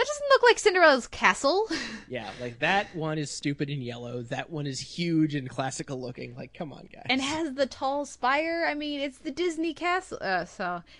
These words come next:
Speaker 1: th-, I was, uh, I was kinda screaming at my T V a little bit with that. Um, I also was screaming at my T V during the, or not screaming, I was enjoying very much the, the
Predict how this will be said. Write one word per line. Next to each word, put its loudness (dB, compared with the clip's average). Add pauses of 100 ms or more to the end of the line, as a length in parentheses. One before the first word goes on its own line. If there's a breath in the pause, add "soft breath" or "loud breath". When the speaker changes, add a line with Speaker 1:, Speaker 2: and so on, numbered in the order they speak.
(180 loud breath)
Speaker 1:
th-, 0
I 4
was, 0
uh, 6
I 8
was 0
kinda 2
screaming 0
at 0
my -2
T -2
V -2
a -2
little -4
bit -6
with -8
that. 0
Um, -4 (380 loud breath)
I 8
also 6
was 0
screaming 2
at 0
my 2
T 0
V 2
during 4
the, 0
or 2
not 0
screaming, -4
I 4
was 2
enjoying 0 (320 loud breath)
very 4
much 0
the, 0
the -4